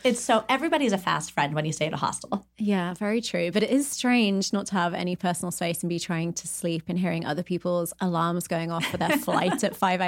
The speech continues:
Speaker 2: M and
Speaker 1: Definitely.
Speaker 2: just
Speaker 1: Stumbling back from bars in the middle of the night.
Speaker 2: Yeah, there are
Speaker 1: <laughs>
Speaker 2: some crazy stories, which I won't go into 'cause they're not very appropriate, but <laughs> there are some crazy stories. I think Eastern Europe is a, is an interesting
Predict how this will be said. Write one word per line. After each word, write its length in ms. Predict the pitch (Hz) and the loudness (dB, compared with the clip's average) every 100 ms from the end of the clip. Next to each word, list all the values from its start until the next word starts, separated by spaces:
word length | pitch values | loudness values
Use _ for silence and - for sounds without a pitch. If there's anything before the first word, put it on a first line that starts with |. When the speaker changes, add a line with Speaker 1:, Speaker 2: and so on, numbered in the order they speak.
| 175 | 2
Speaker 2:
M 300 | 175 170 170 | 2 0 -2
and 180 | 170 175 196 185 - - - 330 | -4 -2 -2 -2 -4 -8 -10 -2
Speaker 1:
Definitely. 500 | 180 180 - - 226 | -2 0 -4 -2 -2
Speaker 2:
just 380 | 202 180 - - | -2 -2 -6 -8
Speaker 1:
Stumbling 520 | - 226 180 180 180 | 0 2 4 4 2
back 220 | 165 180 | 0 0
from 160 | 180 170 | -2 0
bars 320 | - 160 165 | 0 -2 -2
in 40 | |
the 40 | 175 | -2
middle 260 | 165 165 180 | -2 -2 0
of 40 | |
the 80 | 214 | 2
night. 80 | 202 | 6
Speaker 2:
Yeah, 520 | 247 254 190 190 254 | 8 6 6 2 2
there 140 | 226 | 4
are 40 | 233 | 4
Speaker 1:
<laughs> 120 | 226 | 2
Speaker 2:
some 100 | 196 | 0
crazy 480 | - 311 339 247 220 | 2 4 4 4 2
stories, 640 | - - - - 185 - | -2 -4 -2 0 -2 0
which 200 | 190 - | -2 -2
I 120 | 415 | -4
won't 220 | 160 147 139 | -2 -2 -2
go 60 | |
into 260 | 151 - 180 | -2 -2 -4
'cause 100 | - | -4
they're 100 | 196 | -6
not 100 | - | -2
very 120 | - | -4
appropriate, 400 | - 180 - 185 | 0 0 0 2
but 140 | - | 6
<laughs> 180 | 294 302 | 6 6
there 220 | 381 294 254 294 | 6 6 8 6
are 60 | |
some 220 | 285 262 233 | 6 2 0
crazy 380 | - 202 180 175 | 2 2 2 0
stories. 380 | 170 135 165 - - - 320 427 330 - - - - _ _ _ _ | -2 -2 -2 0 -4 -2 0 0 -2 -8 -12 -16 -20 _ _ _ _
I 100 | 226 | 0
think 200 | 269 403 269 | 2 0 0
Eastern 260 | 262 - | 0 4
Europe 200 | 220 165 | 4 4
is 120 | 170 156 | 0 -2
a, 160 | 143 - | -2 0
is 140 | 170 | 0
an 80 | 165 | 0
interesting 800 | 165 165 165 - 151 143 156 | 0 0 -2 -4 -6 -6 -6